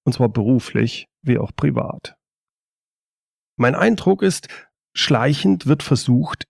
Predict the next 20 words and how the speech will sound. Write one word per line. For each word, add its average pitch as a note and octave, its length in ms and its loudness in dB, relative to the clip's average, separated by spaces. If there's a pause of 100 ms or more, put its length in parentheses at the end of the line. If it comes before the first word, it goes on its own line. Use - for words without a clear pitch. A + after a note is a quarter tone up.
immer C#3+ 240 6
mehr A2+ 340 4
mich B2 260 0
zu - 180 0
vereinnahmen. F#2+ 800 -4 (560)
Alles E3 280 0
ist - 140 -6
dringend C3 400 4
und A#2+ 100 0
soll B2 220 4
sofort - 460 -2
gelesen C#3 440 4
und C3+ 140 2
beantwortet C3 600 0
werden. A2 280 -4 (540)
Teilweise E3 460 2
sind D3+ 180 -2
das C#3 120 0
banalste D3 560 0
Dinge. C3+ 380 -2